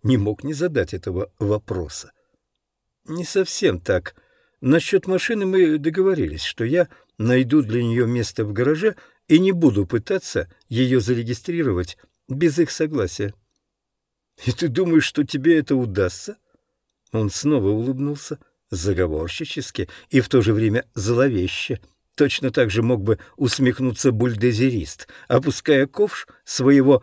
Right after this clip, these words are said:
Д девять Кат на какой-нибудь особенно неподатливый пень.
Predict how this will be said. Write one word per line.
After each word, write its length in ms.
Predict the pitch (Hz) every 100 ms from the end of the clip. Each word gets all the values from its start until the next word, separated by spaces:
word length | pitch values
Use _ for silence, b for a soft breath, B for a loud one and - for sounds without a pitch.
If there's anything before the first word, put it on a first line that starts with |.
| b -
Д 220 | 104 131
девять 460 | 107 120 110 110
Кат 380 | - 120 - - b b
на 160 | 117 131
какой-нибудь 520 | 143 185 147 143 139
особенно 460 | 127 151 131 123 113 b -
неподатливый 960 | 127 131 135 117 160 - 98 92 85 - _
пень. 280 | - 90 87